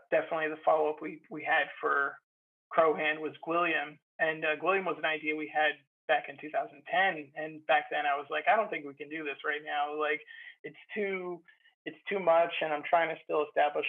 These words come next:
my voice and my position in the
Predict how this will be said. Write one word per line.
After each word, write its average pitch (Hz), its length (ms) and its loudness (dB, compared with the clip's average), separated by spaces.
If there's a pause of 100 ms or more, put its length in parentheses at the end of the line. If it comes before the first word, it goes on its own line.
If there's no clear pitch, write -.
my 131 280 -4 (220)
voice 185 480 2
and 156 160 -4
my 147 220 0 (360)
position 170 500 -2
in 156 120 -4
the 139 100 -8